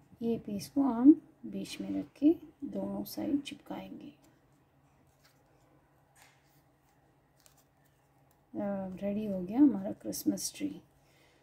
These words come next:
क्रिसमस में पहले हम बनाना था, कोई बात नहीं, क्लास नहीं हुआ ना, एग्जाम था ना आप लोगों का, इसीलिए कर नहीं पाया।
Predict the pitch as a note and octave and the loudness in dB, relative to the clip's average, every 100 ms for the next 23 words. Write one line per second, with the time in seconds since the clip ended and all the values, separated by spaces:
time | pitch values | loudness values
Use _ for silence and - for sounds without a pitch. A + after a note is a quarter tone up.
0 | _ - A#3 G#3 - A#3 A3+ - A3+ A#3 | _ -6 -4 -4 -4 -2 -2 -4 -4 -2
1 | B3+ G#3 G#3 G#3+ A3+ A3+ G#3 G3+ G#3 G3+ | -2 -2 -2 -2 -2 -2 0 0 0 0
2 | G3+ G#3 A3+ D#4+ D#4+ - G#3 G3 G3 G3 | -4 -2 6 6 4 -6 -6 -4 -4 -4
3 | G#3 G3 - G3+ G3 A3+ G#3+ G#3 G#3+ C#4 | -6 -6 -6 -8 -6 -6 -6 -4 6 10
4 | D4 F#3+ - A3+ A3 G#3+ G#3+ D4 F4+ D4+ | 10 8 -2 -4 -6 -6 6 8 10 10
5 | C4+ B3 B3 G#3 - _ - - - _ | 8 8 2 -4 -10 _ -20 -20 -20 _
6 | - - - _ A#3 G3+ B3+ A#3+ A3+ A3+ | -20 -20 -20 _ -10 -2 0 2 2 -2
7 | G#3+ G#3+ G#3+ G#3 G3+ G#3 A#3+ | -4 -4 -4 -8 -6 2 6